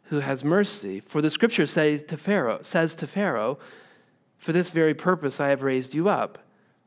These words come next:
that I might show my power in you, that my name might be proclaimed in all the earth." So then he who has mercy,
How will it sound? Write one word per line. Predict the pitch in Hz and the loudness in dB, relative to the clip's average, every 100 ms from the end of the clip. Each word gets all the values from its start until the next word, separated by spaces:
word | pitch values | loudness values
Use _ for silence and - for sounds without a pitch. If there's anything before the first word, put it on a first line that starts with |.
| _ _ - | _ _ 0
that | 156 | 4
I | 165 | 4
might | 165 160 | 4 2
show | - 165 147 | 2 2 4
my | 131 | 2
power | 127 - 226 190 117 | 0 0 0 2 2
in | 113 98 | 0 -4
you, | 92 87 - _ _ _ - | -6 -8 -10 _ _ _ -2
that | 170 | 2
my | 180 175 | 4 4
name | 175 190 202 | 4 4 4
might | 165 143 | 2 0
be | 151 | -4
proclaimed | 156 175 160 180 170 165 | -4 -4 -4 -2 -2 -2
in | 156 | -2
all | 156 156 | -2 -2
the | 143 180 | -2 -2
earth." | 156 110 - _ _ _ _ _ _ _ _ _ _ - | -2 -4 -8 _ _ _ _ _ _ _ _ _ _ -12
So | - 165 | -2 0
then | 151 143 | 2 -2
he | 143 185 165 | -2 -4 0
who | 165 143 | 0 0
has | 135 127 | -2 -2
mercy, | 135 202 - - 107 | -2 -2 -4 -6 -8